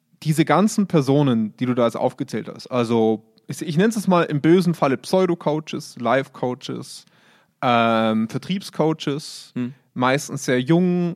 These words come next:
Speaker 1: meistens eine gute Website, gutes Social-Media-Profil,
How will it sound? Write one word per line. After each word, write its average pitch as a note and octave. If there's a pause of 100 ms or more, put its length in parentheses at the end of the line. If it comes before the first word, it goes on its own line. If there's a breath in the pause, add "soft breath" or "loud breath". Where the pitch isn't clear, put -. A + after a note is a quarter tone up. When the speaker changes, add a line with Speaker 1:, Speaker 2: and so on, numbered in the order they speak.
(160)
Speaker 1:
meistens C3
eine A#2+
gute E3
Website, C3+
gutes D#3+
Social-Media-Profil, B2+